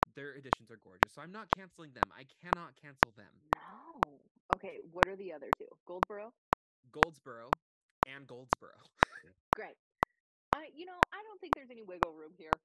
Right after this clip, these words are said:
Speaker 2: so four it is.
Speaker 1: Okay, but here's the problem, and I'm realizing this right now because I am doing a massive unhaul, because just, I, I'm, one of my bookcases broke at the beginning of this year. It was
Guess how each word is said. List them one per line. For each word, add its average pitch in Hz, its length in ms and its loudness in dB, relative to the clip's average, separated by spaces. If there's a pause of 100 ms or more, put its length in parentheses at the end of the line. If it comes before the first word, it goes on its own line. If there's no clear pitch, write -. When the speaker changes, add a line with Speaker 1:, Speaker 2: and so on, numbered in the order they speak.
Speaker 2:
so 226 380 0 (100)
four 269 300 -12
it - 100 0
is. - 300 -18 (600)
Speaker 1:
Okay, 156 260 0
but 143 180 -16
here's 175 320 0
the 190 60 -20
problem, 131 520 -4
and 127 100 -12
I'm 143 140 0
realizing 156 480 -8
this 113 220 -18
right 101 120 -18
now 98 260 4 (300)
because - 240 0
I 143 60 -12
am 127 260 -6
doing 123 300 -8
a 113 60 -20
massive 107 320 -4
unhaul, 113 460 2 (420)
because 123 360 -18
just, 127 280 -2
I, 135 180 -12
I'm, 143 240 -8 (580)
one 139 240 -14
of 190 60 2
my 208 120 -2
bookcases 143 500 -6
broke 113 240 -14
at 131 40 -20
the 127 60 -20
beginning 107 340 -6
of 104 60 -20
this 104 180 4
year. 104 260 -16 (200)
It 143 140 -4
was 143 240 -12